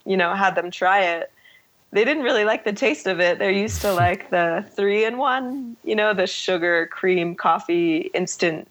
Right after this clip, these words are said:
Speaker 1: powder mix, um, which is very sweet and not really coffee. But, uh, yeah, that's kind of the first step in, you know, bringing quality coffee, like, showing them what it is.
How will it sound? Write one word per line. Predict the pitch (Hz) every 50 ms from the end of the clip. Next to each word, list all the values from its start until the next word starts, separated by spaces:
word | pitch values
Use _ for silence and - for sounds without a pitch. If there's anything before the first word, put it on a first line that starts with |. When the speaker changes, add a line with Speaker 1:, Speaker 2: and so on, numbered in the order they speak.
| _ _ -
Speaker 1:
powder | - 175 165 170 170 175 170
mix, | 165 165 156 156 180 - - - - - - _ _ _ _ - - _ _ _ _ _ - -
um, | 190 185 185 175 175 170 170 165 165 160 165 180 202 - _ _ _ -
which | - 185 185 175
is | 196 185 180
very | 180 190 185 180 175 165
sweet | 170 - - 185 185 165 143 180 190 - - - - _ -
and | 180 170 165 170 170 170 175
not | 180 180 175 - -
really | 190 185 170 - -
coffee. | - - - - 196 - - 160 180 202 - _ _ _ _ _ _ _ _ -
But, | - 180 170 156 - - 214
uh, | 196 180 175 170 170 170 180 196 196 - _ _ _ _ _ _ _ -
yeah, | 202 185 175 175 175 - - -
that's | 185 202 202 202 202 -
kind | - - 220 214 208
of | 196 180
the | 180 185
first | 185 - 185 180 190 -
step | - 185 170 160 - - - -
in, | - 180 175 175 175 170 175 -
you | - 190 190
know, | 175 170 170 175 185 180 - _ _ -
bringing | - 185 175 175 170 170 170
quality | 170 - 180 170 170 160 156 156 156
coffee, | - - - - 190 - - 60 - 135
like, | - - 101 - - - _ _ -
showing | - - - 190 185 175 170 170 170
them | 165 165 165 170
what | 170 175 170 - - -
it | - - - -
is. | - - 185 185 151 107 185 190 190 - -